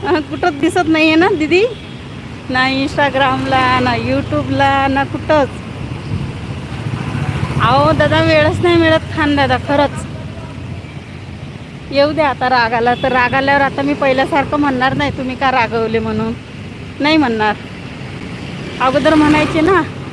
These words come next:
"खान दादा का रागवले तुम्ही?" आता नाही म्हणणार. हां, आलं, हसू आलं. मुकेश भैया, जय भीम, नमो बुद्धाय, वेलकम, स्वागत आहे तुमच्या लाईव्हमध्ये.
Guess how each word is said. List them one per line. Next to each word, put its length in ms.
"खान 200
दादा 200
का 180
रागवले 440
तुम्ही?" 440
आता 220
नाही 140
म्हणणार. 320
हां, 280
आलं, 260
हसू 340
आलं. 280
मुकेश 300
भैया, 320
जय 240
भीम, 220
नमो 260
बुद्धाय, 420
वेलकम, 480
स्वागत 260
आहे 180
तुमच्या 320
लाईव्हमध्ये. 540